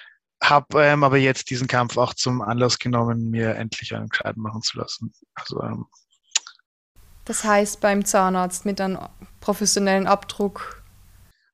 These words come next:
Speaker 1: Mit einem sehr auffälligen Symbol vorne, wo gleich, ähm, meine Ecke sieht und, ähm, jeder sieht, okay, er ist drin oder nicht.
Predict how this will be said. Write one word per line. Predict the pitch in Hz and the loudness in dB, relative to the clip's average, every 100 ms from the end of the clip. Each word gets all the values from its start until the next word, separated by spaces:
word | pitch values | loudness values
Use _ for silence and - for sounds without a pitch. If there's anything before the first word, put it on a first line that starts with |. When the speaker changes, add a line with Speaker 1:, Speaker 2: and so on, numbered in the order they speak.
| _ | _
Speaker 1:
Mit | 139 139 | 0 4
einem | 139 | 6
sehr | 135 139 | 6 4
auffälligen | 110 123 139 139 139 | 6 6 4 4 2
Symbol | 135 139 127 135 | 2 0 2 4
vorne, | - 127 131 127 | 6 4 2 2
wo | 131 131 | 2 2
gleich, | - 120 127 123 - | 2 2 2 0 -2
ähm, | 127 123 123 | -2 -2 -2
meine | 123 120 | -2 0
Ecke | 117 - | -2 -2
sieht | 123 - 123 120 | -6 -2 -4 0
und, | 131 123 117 | 0 0 0
ähm, | 117 120 120 120 | 2 2 2 -2
jeder | 117 117 | -2 -2
sieht, | 120 123 | -2 -2
okay, | 117 - 120 117 | -4 -2 -2 0
er | 104 | 0
ist | 113 - | -2 -4
drin | 120 | -4
oder | 117 110 | -4 -4
nicht. | 107 110 - | -6 -8 -12